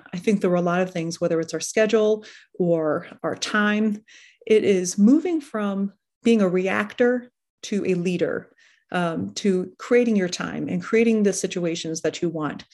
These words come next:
And so now that you have the time to remind yourself, um, what your, your, the goal of your interaction is. So now I have the space and the time, and I'm in a safe place that I can start reminding myself, you know, the goal of this interaction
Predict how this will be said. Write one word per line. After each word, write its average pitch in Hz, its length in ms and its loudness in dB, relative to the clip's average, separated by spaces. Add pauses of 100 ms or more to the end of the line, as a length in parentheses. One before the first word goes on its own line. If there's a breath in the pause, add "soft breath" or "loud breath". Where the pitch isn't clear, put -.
(500 loud breath)
And 202 140 2
so 208 160 2
now 240 240 4
that 285 160 0
you 254 60 0
have 208 180 -4
the 185 60 -6
time 208 340 -2
to 202 100 -2
remind 190 380 2
yourself, 175 600 -2 (440 soft breath)
um, 175 300 0
what 208 260 0
your, 190 220 -4
your, 190 280 -4
the - 120 -6
goal 220 240 6
of 202 80 4
your 190 140 0
interaction 160 540 -2
is. - 140 -6
So 180 100 -2
now 214 380 0
I 196 100 -4
have 175 220 -4
the 170 80 -6
space 214 500 -2
and 202 80 -2
the 202 80 -4
time, 175 440 -2
and 180 160 -4
I'm 165 80 -2
in 175 60 -4
a 190 40 -4
safe 220 320 -2
place 165 380 0 (360 loud breath)
that 196 100 2
I - 20 2
can 190 140 0
start 190 220 0
reminding 190 360 -2
myself, 170 580 -4 (500 soft breath)
you 196 100 2
know, 165 280 -4 (300)
the 202 60 0
goal 233 180 6
of 269 60 4
this 240 160 2
interaction 170 640 -4